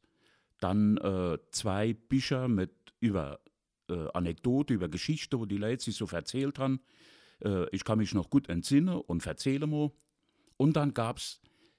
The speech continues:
ein Buch oder Broschüre, die mittlerweile leider vergriffen ist, das war aus Alswiller Blatt, wo der Begründer oder einer von den Begründern vom Heimatkundeverein, der Raimund Kerz, ist kürzlich gestorben, sich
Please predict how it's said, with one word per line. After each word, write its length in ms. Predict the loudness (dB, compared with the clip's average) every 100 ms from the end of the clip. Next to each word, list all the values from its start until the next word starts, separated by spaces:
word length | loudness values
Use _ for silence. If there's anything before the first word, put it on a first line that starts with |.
| _ _ _ _ _ _
ein 80 | -4
Buch 300 | 0 0 0 -18 _ -8
oder 240 | -6 -6 -10 _ _ _
Broschüre, 500 | -4 -2 2 2 2
die 120 | 0 -2
mittlerweile 480 | -2 -2 -4 -6
leider 400 | -4 -4 -4 -2
vergriffen 500 | -4 -4 -6 -6 -6
ist, 340 | -8 -8 -10 -14 _ _ _ _
das 260 | -8 -8 -4
war 340 | -2 0 -2 _ -6
aus 240 | -6 -6 -6
Alswiller 500 | -6 -6 -6 -6 -6
Blatt, 420 | -8 -8 -10 -20 _ _ _ _ _ _
wo 140 | -2 0
der 140 | -2
Begründer 500 | -4 -2 0 0 0
oder 120 | -2 -2
einer 220 | -2 -2
von 140 | -2
den 80 | -4
Begründern 460 | -4 -2 -2 0 -2
vom 200 | -2 -2
Heimatkundeverein, 800 | -2 -4 -4 -4 -4 -6 -6 -6
der 120 | -6
Raimund 380 | -4 -2 -2 -4
Kerz, 440 | -6 -6 -8 -12 -12
ist 160 | -10
kürzlich 380 | -8 -6 -6 -10
gestorben, 480 | -12 -8 -6 -6 -10 _ _ -20 -20 -20 _
sich 540 | 0 2 2 -2 -8